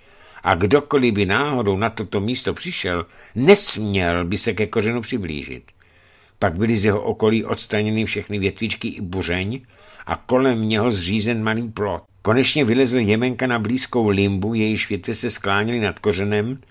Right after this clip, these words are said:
otrhal všechny šišky, ba dokonce i uřezal některé větvičky, aby zamezil v příštích letech růstu nových šišek.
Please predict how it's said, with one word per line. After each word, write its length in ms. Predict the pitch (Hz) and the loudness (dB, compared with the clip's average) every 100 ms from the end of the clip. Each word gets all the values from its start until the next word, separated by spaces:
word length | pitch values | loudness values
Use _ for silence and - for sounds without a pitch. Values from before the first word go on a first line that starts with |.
| - - - - | -20 -20 -20 -4
otrhal 520 | 165 - 143 104 120 | 0 2 4 2 0
všechny 360 | 107 120 107 120 | -2 -4 -4 -4
šišky, 600 | - 92 - - 104 113 95 92 107 | -2 -6 -6 -2 -2 -2 -6 -10 -4
ba 160 | 101 | 0
dokonce 540 | 95 127 - 147 113 131 | 2 2 2 0 0 -2
i 220 | - 120 | -2 -4
uřezal 540 | 156 139 135 113 123 | 0 4 4 4 0
některé 460 | 120 110 - 123 110 | 0 0 0 2 2
větvičky, 720 | 101 90 95 104 - 120 92 | 2 0 0 -4 -4 -4 -2
aby 200 | 107 107 | 0 0
zamezil 600 | 82 101 123 110 131 131 | 2 0 0 2 2 0
v 60 | |
příštích 560 | 127 - 123 - 104 87 | -2 -6 -6 -6 -6 -2
letech 340 | 104 107 98 | -2 -2 -4
růstu 460 | 85 95 101 - 110 | -4 -6 -6 -8 -4
nových 360 | 104 95 98 - | -2 -2 -4 -6
šišek. 520 | 82 - 71 64 | -10 -10 -10 -14